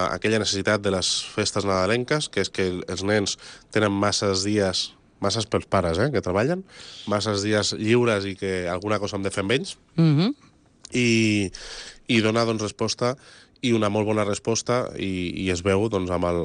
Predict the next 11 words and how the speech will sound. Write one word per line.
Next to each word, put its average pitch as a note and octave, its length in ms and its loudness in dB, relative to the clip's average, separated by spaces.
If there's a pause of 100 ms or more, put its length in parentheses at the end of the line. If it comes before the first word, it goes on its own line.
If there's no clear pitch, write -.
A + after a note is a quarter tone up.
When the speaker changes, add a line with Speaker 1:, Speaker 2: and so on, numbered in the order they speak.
Speaker 1:
en E2+ 100 -6
quant E2+ 180 0
a E2+ 60 2
usuaris, F#2+ 600 2 (200)
que E2+ 160 -6
es, - 300 -2 (180)
es E2+ 160 -2
manté E2+ 360 2
o, E2 60 2
o - 220 -2
puja, A2 380 2